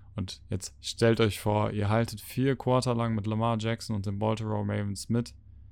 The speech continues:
geht nur noch, geht bei nur noch einer Minute in Führung, bringt Lamar Jackson im letzten Drive des Spiels zu einem vierten Versuch und neunzehn. Aber er holt einen First Down und ermöglicht damit Justin Tucker ein sagenhaftes,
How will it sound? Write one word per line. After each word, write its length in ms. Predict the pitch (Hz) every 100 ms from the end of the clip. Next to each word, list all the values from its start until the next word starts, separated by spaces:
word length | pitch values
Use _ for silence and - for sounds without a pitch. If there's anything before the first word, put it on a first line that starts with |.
| - - - - - -
geht 180 | 113 117
nur 120 | 120
noch, 400 | 120 117 - - - - - - - - - -
geht 160 | 117
bei 80 | 120
nur 100 | 120
noch 140 | 120 117
einer 340 | 123 131 131
Minute 600 | 123 120 131 - 120 123
in 80 | 113
Führung, 640 | - 131 131 113 113 120 - - - - -
bringt 380 | 127 147 143
Lamar 400 | 131 123 139 147 135
Jackson 440 | - - - 127
im 100 | 117
letzten 340 | 127 - -
Drive 240 | - 123 135
des 160 | 113
Spiels 360 | - 131 123 -
zu 120 | -
einem 200 | 117 117
vierten 420 | - - 139 131
Versuch 420 | 113 113 110 127 117
und 160 | 104
neunzehn. 640 | 110 127 127 - 104 104 113 - - - - - - - - - - - - - -
Aber 260 | - 110 113
er 200 | 113 107
holt 160 | 113
einen 120 | 113
First 280 | 101 104 -
Down 240 | 110 113 120
und 120 | 104
ermöglicht 480 | 107 110 110 104 -
damit 340 | 110 107 98
Justin 260 | 117 - 107
Tucker 340 | 110 107 104
ein 200 | 104 101
sagenhaftes, 1400 | 90 92 104 110 113 117 98 107 104 - 104 - -